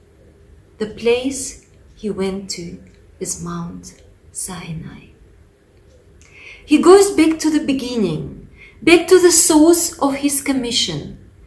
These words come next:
back where everything for Jewish nation started. There,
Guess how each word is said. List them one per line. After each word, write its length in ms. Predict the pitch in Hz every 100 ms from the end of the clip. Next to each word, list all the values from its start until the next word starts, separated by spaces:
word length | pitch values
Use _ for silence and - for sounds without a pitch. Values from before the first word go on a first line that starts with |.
| - - -
back 460 | 202 277 311 320 - - -
where 260 | 233 233 -
everything 1000 | 269 269 294 320 - 220 185 196 190 - _ - _ -
for 200 | - 220
Jewish 680 | 208 220 214 208 - - - -
nation 720 | 185 185 190 - 180 180 - -
started. 800 | - - - 185 175 175 - 175 - - - - - - _ - - - _ - - -
There, 540 | 190 226 254 185 -